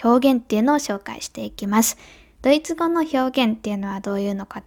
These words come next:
ていうと、いわゆるレーデベンドゥングって言われるやつなんですけど、熟語っていう言い方が日本語だといいですかね。あの、その、なんていうんですかね、つながりを知ってないと意味がわからないような単語になってきます。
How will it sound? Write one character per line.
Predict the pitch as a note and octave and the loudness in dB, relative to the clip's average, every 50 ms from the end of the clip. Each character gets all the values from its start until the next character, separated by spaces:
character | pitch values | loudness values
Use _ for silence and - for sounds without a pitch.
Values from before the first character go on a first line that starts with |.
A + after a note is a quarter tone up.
| _ - | _ -14
て | - | -12
い | G3+ G3+ G3+ G#3 | -10 -6 -6 -6
う | G3+ | -6
と、 | G3+ - G#3+ G#3 G3+ - - - - - _ | -6 -6 -4 -4 -4 -4 -6 -12 -20 -18 _
い | - A3+ A3 | -4 -2 0
わ | A#3 A#3 | 2 2
ゆ | A#3+ B3 B3+ B3 | 2 2 2 2
る | A3 G#3+ G#3+ G#3 G#3 A3 - - | 2 2 2 2 0 -2 -4 -6
レ | - G#3+ A3+ B3 C4 | -2 2 4 4 4
ー | |
デ | B3 A#3+ A3 | 4 2 0
ベ | G#3+ - G#3 G3+ | 0 -2 -4 -6
ン | G3 G3 | -6 -6
ド | - | -8
ゥ | F#3+ | -10
ン | - | -12
グ | A#3+ | -12
っ | |
て | - - - | -16 -18 -14
言 | - G#3+ | -12 -10
わ | G3+ G3 | -10 -10
れ | G3 F#3+ | -10 -10
る | G3+ | -10
や | G3 F#3+ F#3+ | -10 -10 -10
つ | - - G3 | -10 -10 -10
な | F#3+ | -10
ん | F#3 F#3 | -8 -8
で | G3 F#3+ | -8 -8
す | - - | -8 -8
け | - G#3+ G3+ | -6 -6 -2
ど、 | G3+ G3+ G3+ A3+ - - _ _ _ - | -2 -2 -2 -4 -6 -16 _ _ _ -6
熟 | - A#3+ A3+ - B3 B3+ | -4 -4 -2 2 2 2
語 | B3+ D4+ | 4 4
っ | D#4+ | 2
て | D#4+ D#4+ - - - | 0 -2 -12 -10 -8
い | G#3+ G3+ G#3+ | -8 -8 -8
う | A3 - - _ _ - | -8 -10 -12 _ _ -8
言 | A3 G3+ | -8 -8
い | |
方 | G3 - G3+ - - G3+ | -6 -8 -10 -8 -6 -6
が | G#3 - G3 - - | -4 -2 -2 -2 -2
日 | A3 G#3 | -4 -4
本 | G#3 G3+ G3+ G3 | -4 -4 -4 -4
語 | G3+ G3+ | -6 -8
だ | A3 G#3+ | -8 -10
と | - - - - - - | -12 -12 -14 -14 -12 -10
い | G3+ | -10
い | G3 | -10
で | G3+ G3 - | -8 -10 -12
す | - - | -12 -10
か | - G3 | -8 -6
ね。 | G3 G#3 G3+ A3+ - - - - - - - - | -4 -4 -4 -6 -8 -16 -20 -20 -20 -14 -6 -2
あ | |
の、 | B3 B3+ B3 B3 | 0 0 0 0
そ | B3 - E4 | 0 -2 -4
の、 | D#4+ E4 E4+ F4 F4 - _ - - | -2 0 0 -2 -2 -6 _ -4 0
な | C#4 D4 | 0 0
ん | D4+ | 0
て | - A3+ | 0 -2
い | G#3 | -2
う | |
ん | |
で | G3 G3 | -2 -4
す | - - | -6 -8
か | - G3 F#3+ | -10 -10 -8
ね、 | F#3+ F#3 F#3+ | -8 -8 -6
つ | - - C4+ | -4 0 0
な | C4+ C4+ C4+ | 2 2 2
が | C4+ C4+ | 0 0
り | C4 B3+ B3 B3 | 0 2 2 2
を | A3 G#3+ | 2 2
知 | - - B3+ | 0 -2 -4
っ | A3+ | -4
て | _ - F4 F4 | _ -8 -6 -4
な | E4+ C#4+ B3 | -4 -4 -4
い | B3 B3 | -6 -6
と | _ - D4 C#4+ C4 A#3 - - | _ 2 4 4 4 2 0 0
意 | A#3 A#3 | 0 0
味 | A3 G#3+ G#3 | 0 -2 -4
が | - - | -6 -6
わ | G3 G3+ | -6 -6
か | G3+ - G#3 G3+ | -6 -4 -4 -2
ら | G#3 G#3+ | -2 -4
な | G#3 G#3 G3+ | -4 -4 -6
い | A3+ C4 _ _ _ _ _ - | -8 -10 _ _ _ _ _ 2
よ | D4 D4+ | 2 2
う | C4+ | 2
な | G#3+ F#3+ - | 2 -2 -6
単 | - - G3 G#3 | -8 -10 -10 -10
語 | G#3+ - | -10 -12
に | F#3+ F#3 F3 - - | -14 -14 -16 -16 -14
な | G#3+ G3 | -14 -14
っ | |
て | - - - F#3+ | -12 -10 -12 -12
き | - - | -10 -8
ま | G3 F#3+ G3 A#3 | -4 -2 0 0
す。 | A3+ - | -2 -2